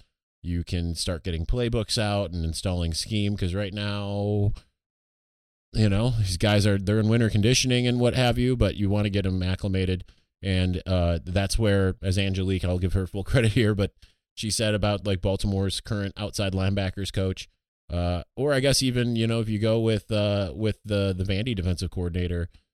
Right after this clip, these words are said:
you figure that schematically things probably won't change too much,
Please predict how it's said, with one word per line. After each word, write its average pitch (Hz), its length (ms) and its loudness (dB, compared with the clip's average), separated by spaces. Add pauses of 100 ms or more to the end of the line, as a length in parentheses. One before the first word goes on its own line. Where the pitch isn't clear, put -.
(460)
you 87 100 -4
figure 104 440 0
that 92 220 -2
schematically 90 760 -2
things 87 280 -2
probably 87 440 -2
won't 85 220 -2
change 85 460 -2
too 98 280 0
much, 92 600 -2